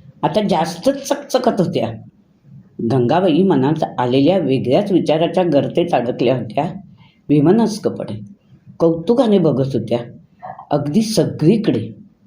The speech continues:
तेवढ्यात, तेवढ्यात गंगाबाईंचा मुलगा आला. कार्यक्रमाला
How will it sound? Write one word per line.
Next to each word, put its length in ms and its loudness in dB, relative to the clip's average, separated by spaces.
तेवढ्यात, 360 2
तेवढ्यात 300 4
गंगाबाईंचा 580 4
मुलगा 340 4
आला. 240 -4
कार्यक्रमाला 680 2